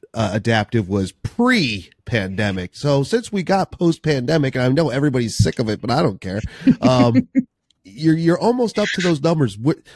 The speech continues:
Speaker 1: what kind of challenges did you have to go through? Like, obviously you had to deal with all the shutdowns and the lockdowns and this mask or that mask or whatever it was to, for New Hampshire. I've, and again, every state was different. It was very hard to follow. Um, but y-,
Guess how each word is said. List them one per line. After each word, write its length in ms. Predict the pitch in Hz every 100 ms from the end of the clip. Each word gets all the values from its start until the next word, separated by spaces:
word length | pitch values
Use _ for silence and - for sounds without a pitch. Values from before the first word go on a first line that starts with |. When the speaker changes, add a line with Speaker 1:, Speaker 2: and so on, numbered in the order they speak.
| -
Speaker 1:
what 240 | 151 226 -
kind 180 | - 381
of 80 |
challenges 540 | - 160 196 208 147 117
did 160 | 120 120
you 120 | 170
have 160 | 156
to 80 | -
go 180 | 120 139
through? 140 | 127
Like, 180 | 120 117
obviously 400 | 147 160 147 147
you 140 | 139 135
had 160 | 135
to 60 | 120
deal 220 | 127 127
with 140 | 123 117
all 140 | 117
the 80 | 113
shutdowns 680 | - 131 - 131 123 117 104
and 80 | 107
the 80 |
lockdowns 640 | 110 139 127 - 127 123 110
and 180 | 104 123
this 220 | 123 -
mask 420 | 131 123 120 -
or 80 | 107
that 300 | 123 131 104
mask 320 | 123 120 -
or 120 | 117 - - - -
whatever 460 | 220 226 196 180
it 100 | 120
was 420 | 120 123 123 104 -
to, 200 | 120 113 -
for 100 | 127
New 160 | 120 101
Hampshire. 500 | 113 110 - 113 110
I've, 160 | 117
and 160 | 107 113
again, 280 | 117 123 107
every 260 | 117 135
state 300 | - 127 113
was 140 | 107 92
different. 340 | 104 - 78
It 20 |
was 100 | 78
very 200 | 113 110 104
hard 240 | 107 104
to 60 | 87
follow. 460 | - 90 113 90 _ - - _ -
Um, 460 | 107 104 98 101 - _ 117
but 360 | 110 113 107 120
y-, 280 | 120 92